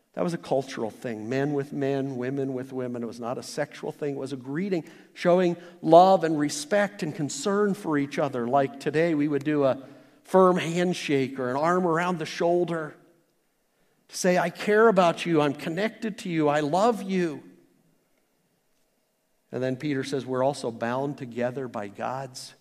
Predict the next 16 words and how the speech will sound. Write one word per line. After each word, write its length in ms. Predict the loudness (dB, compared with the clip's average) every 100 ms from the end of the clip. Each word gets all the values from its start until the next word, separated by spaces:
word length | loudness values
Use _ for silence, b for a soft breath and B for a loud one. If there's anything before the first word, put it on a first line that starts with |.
| _
peace, 680 | -18 -18 -16 -18 -16 -16 -20 _ _ _ _ _ _ _ _
that 140 | -6
all 420 | 0 4 6 6 4
of 220 | 0 -2
us 240 | -4 -6
who 160 | -6 -4
are 100 | -6
in 320 | -6 -8 -8
Christ 580 | -10 -6 -4 -4 -6 -10 B B B
have 220 | -4 -2 -2
the 80 |
shalom 760 | -6 -4 -4 -2 -2 -2 -4 -6
of 240 | -8 -12
God 480 | -12 -8 -6 -6 -8 -10
resting 760 | -12 -12 -12 -14 -10 -10 -10
on 380 | -12 -14 -14 -18